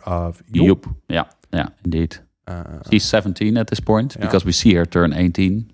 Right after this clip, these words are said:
Speaker 1: Yes.
Speaker 2: during the story. So the blowjob you see in the beginning of the movie is an underage blowjob. There you go, Dutch cinema.
Speaker 1: The dude's, uh, pretty creepy.
Speaker 2: Yeah,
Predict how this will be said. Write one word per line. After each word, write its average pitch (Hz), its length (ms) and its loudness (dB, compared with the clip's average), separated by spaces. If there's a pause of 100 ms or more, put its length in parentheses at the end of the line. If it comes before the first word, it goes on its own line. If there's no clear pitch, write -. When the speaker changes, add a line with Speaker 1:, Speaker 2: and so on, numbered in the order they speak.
Speaker 1:
Yes. - 280 -14 (600)
Speaker 2:
during 90 200 6
the 87 60 2
story. 95 560 0
So 82 360 0
the 82 200 0
blowjob 87 560 2
you 82 80 0
see 80 360 0 (420)
in 87 80 0
the 82 60 2
beginning 85 340 2
of 80 80 0
the 85 80 0
movie 82 560 4
is 87 120 -4
an 78 200 0
underage 87 500 0
blowjob. 95 500 2 (1160)
There 78 100 0
you 82 80 2
go, 87 180 4
Dutch 82 280 0
cinema. 98 340 0 (100)
Speaker 1:
The 104 100 -8
dude's, 101 420 -8
uh, 101 420 -8 (480)
pretty - 160 -14
creepy. 160 800 -16
Speaker 2:
Yeah, 110 200 0